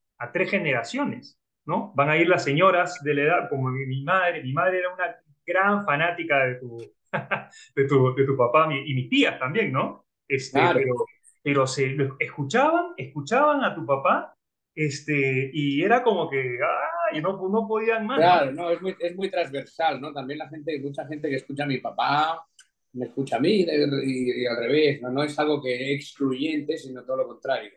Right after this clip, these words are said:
Speaker 1: Claro que sí, claro
Speaker 2: Y,
Speaker 1: que sí.
Speaker 2: y vamos a estar en el Parque de la Exposición,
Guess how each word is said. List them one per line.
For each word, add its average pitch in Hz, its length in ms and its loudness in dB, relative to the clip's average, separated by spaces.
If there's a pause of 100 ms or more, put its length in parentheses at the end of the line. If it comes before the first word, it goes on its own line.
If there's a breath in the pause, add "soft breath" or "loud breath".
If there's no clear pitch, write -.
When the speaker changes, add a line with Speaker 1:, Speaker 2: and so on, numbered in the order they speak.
(400)
Speaker 1:
Claro 180 240 -2
que 160 100 -6
sí, 180 260 -10
claro 135 200 4
Speaker 2:
Y, 127 500 4
Speaker 1:
que - 60 -10
sí. 98 60 -12 (720 loud breath)
Speaker 2:
y 135 80 6
vamos 170 200 4
a 165 40 4
estar 175 200 4
en 165 120 0
el 139 260 0
Parque 180 460 -2
de 156 100 -2
la 143 100 -2
Exposición, 123 760 -6